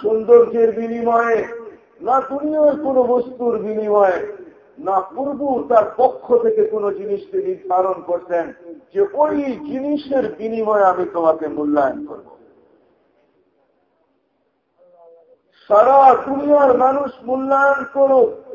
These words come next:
আল্লাহ যদি মূল্যায়ন না করে তো কোনো মূল্য তার নাই,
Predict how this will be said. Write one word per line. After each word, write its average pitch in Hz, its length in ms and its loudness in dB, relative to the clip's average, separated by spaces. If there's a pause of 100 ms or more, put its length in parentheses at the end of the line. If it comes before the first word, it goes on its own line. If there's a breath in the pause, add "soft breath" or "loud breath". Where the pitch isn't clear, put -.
(1120)
আল্লাহ 220 600 4
যদি 220 200 -2
মূল্যায়ন 208 540 4
না 185 200 6
করে 175 340 2
তো 165 120 0
কোনো 170 320 -4
মূল্য 139 340 -2
তার 104 220 -8
নাই, 80 220 -18